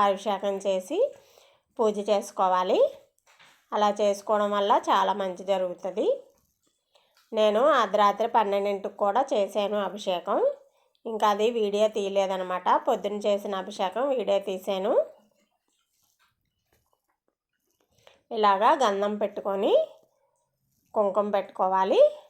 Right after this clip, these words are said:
పెట్టుకొని ఇలా ప్లేట్లో పెట్టుకొని బిల్వ పత్రాలు పెట్టుకొని పూజ చేసుకోవాలి. బిల్వ పత్రం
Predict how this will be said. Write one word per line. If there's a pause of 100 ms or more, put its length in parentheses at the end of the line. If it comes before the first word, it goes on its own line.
(280)
పెట్టుకొని (120)
ఇలా (120)
ప్లేట్లో (100)
పెట్టుకొని (560)
బిల్వ
పత్రాలు
పెట్టుకొని (680)
పూజ (120)
చేసుకోవాలి. (2250)
బిల్వ
పత్రం